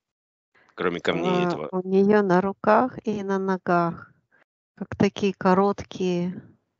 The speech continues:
Speaker 2: как лыжи, только широкие.
Speaker 1: Ничего себе. И
Speaker 2: Она
Speaker 1: насчёт
Speaker 2: говорит, чтобы передвигаться.
Speaker 1: На лыжах. Я даю команду на счёт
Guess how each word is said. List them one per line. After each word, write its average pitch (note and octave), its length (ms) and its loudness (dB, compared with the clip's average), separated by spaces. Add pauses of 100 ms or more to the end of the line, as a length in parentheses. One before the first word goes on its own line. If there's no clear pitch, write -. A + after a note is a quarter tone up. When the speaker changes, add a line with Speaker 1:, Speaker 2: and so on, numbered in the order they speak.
(520)
Speaker 2:
как - 220 -2
лыжи, F#3 540 2 (960)
только F3+ 280 0
широкие. F#3 840 2 (1400)
Speaker 1:
Ничего D2+ 520 -8
себе. - 280 -16 (540)
И F#3 120 6
Speaker 2:
Она F#3 140 6
Speaker 1:
насчёт F#3+ 300 8
Speaker 2:
говорит, F#3+ 360 4
чтобы - 680 -4
передвигаться. F3+ 1200 0 (1120)
Speaker 1:
На D2+ 160 -6
лыжах. E2+ 480 -2 (840)
Я B2+ 180 8
даю D#3 120 6
команду C3+ 420 4
на B2 100 2
счёт B2+ 180 0